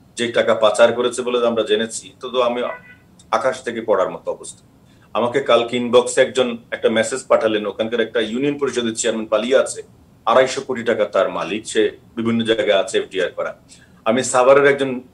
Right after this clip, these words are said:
আলাদা, otherwise নেবেন না, সাভারের একজন এই সংবাদকর্মীর, আহ, খবর শুনেছি, তার এফডিআরই আছে ও সাভারের ব্যাংকে, এত বেশি পরিমাণে, আমি জিহ্বায় কামড় দিয়েছি শুনে। অথচ,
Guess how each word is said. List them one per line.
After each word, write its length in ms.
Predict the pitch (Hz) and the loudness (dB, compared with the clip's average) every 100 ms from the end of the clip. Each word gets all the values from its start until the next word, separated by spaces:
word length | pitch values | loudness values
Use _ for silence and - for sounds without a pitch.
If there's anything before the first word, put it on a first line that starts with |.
| _ _ _ _ _ _ | _ _ _ _ _ _
আলাদা, 420 | 110 123 120 - 110 | 2 2 4 2 2
otherwise 340 | 131 131 117 | 6 6 4
নেবেন 240 | 113 113 | 0 0
না, 120 | 117 117 | 0 -2
সাভারের 440 | - 120 131 135 | 0 4 4 4
একজন 220 | 135 135 | 2 0
এই 120 | 120 107 - | -2 -2 2
সংবাদকর্মীর, 720 | 127 135 139 - 139 135 123 - - - - - | 4 6 4 4 2 2 -2 -10 -20 -20 -12 0
আহ, 300 | 120 - - | 0 0 0
খবর 240 | 120 123 | 2 4
শুনেছি, 400 | - 123 117 113 | 2 -4 -4 -2
তার 180 | 117 113 | 4 4
এফডিআরই 600 | 117 110 135 170 165 156 | 4 0 4 4 6 6
আছে 240 | 127 - 113 _ - - | 6 2 -12 _ -12 -8
ও 100 | 120 | -4
সাভারের 400 | - 113 117 110 | 2 4 4 2
ব্যাংকে, 520 | 107 104 107 104 95 - _ _ | 4 2 0 -4 -4 -8 _ _
এত 240 | 117 123 165 | 2 4 4
বেশি 300 | 160 160 165 | 4 2 0
পরিমাণে, 560 | 160 135 117 107 104 - - | 0 2 2 2 -2 -8 -8
আমি 300 | 110 117 113 - | -6 -6 -10 -10
জিহ্বায় 320 | 113 110 131 131 | -8 0 2 4
কামড় 260 | 120 110 - | 2 0 -6
দিয়েছি 260 | 95 - | -14 -14
শুনে। 240 | - 92 82 _ _ _ - | -16 -14 -18 _ _ _ 0
অথচ, 380 | 110 143 139 | 2 2 -2